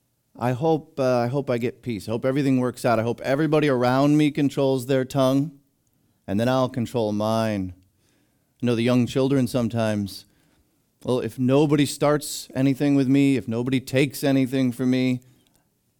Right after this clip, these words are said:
I'll never get in trouble." But once they, once they do that, I, I, I'm tempted and I go after them. And then they end up getting, the ones getting in trouble, right?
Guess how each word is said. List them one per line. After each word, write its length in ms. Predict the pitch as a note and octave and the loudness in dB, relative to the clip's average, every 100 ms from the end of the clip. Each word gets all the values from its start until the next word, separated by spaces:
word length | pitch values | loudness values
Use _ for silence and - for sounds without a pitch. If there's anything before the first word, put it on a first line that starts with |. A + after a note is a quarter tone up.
| - | -6
I'll 180 | F#2+ A#2 | -2 0
never 240 | A2 G#2+ | 0 -2
get 120 | G#2 | -4
in 60 | G#2+ | -6
trouble." 320 | - G2+ F#2+ | -4 -4 -4
But 120 | F#2 | -6
once 380 | G2 A2+ B2+ - | -4 0 0 -2
they, 340 | - B2 A2+ G2+ - _ | -2 0 -2 -6 -16 _
once 200 | C#3+ C3+ | 2 2
they 160 | C#3 B2 | 2 0
do 180 | C3 | 2
that, 240 | C3 B2+ A#2 | 4 4 4
I, 180 | A#2 A#2 - - _ | 2 0 -12 -20 _
I, 100 | A#2 A2+ - _ - - | -6 -6 -12 _ -12 -4
I'm 120 | C3 | 0
tempted 460 | C#3+ D#3 D3+ B2+ | 2 2 0 -2
and 80 | G#2+ | 0
I 100 | G#2+ | -2
go 200 | A2 C3+ | 0 2
after 360 | C3+ C#3 C3+ A#2+ | 2 2 -2 -4
them. 300 | A2 G2+ F#2 - _ _ _ _ _ _ _ _ | -2 -4 -8 -14 _ _ _ _ _ _ _ _
And 140 | A2 A2 | -6 -4
then 300 | G#2+ G2+ F#2 _ _ - | -2 -4 -10 _ _ 0
they 140 | A2+ | 2
end 140 | A#2 | 4
up 140 | G#2+ - | 2 0
getting, 380 | G#2+ G2 F#2 F2+ _ | -2 -2 -4 -8 _
the 80 | A2 | -4
ones 240 | G#2+ G#2 | -2 -2
getting 240 | F#2 G2+ G2+ | -2 -2 -2
in 80 | G2 | -4
trouble, 360 | F#2+ F2 F2 | -6 -6 -4
right? 240 | F#2+ G#2 | -4 -4